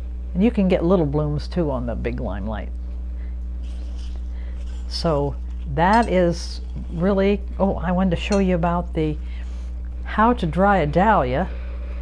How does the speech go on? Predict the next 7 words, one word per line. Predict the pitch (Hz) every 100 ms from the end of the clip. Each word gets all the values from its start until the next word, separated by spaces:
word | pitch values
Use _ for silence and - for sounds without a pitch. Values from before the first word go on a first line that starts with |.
| - - -
And | 160 170
then | 180 175 - - - - - - - - - - - - - - - - - - - - - - - - - - - -
the | 180
ones | 180 240 277
I | 220 185
dried | 190 185 190 160
this | 175 - -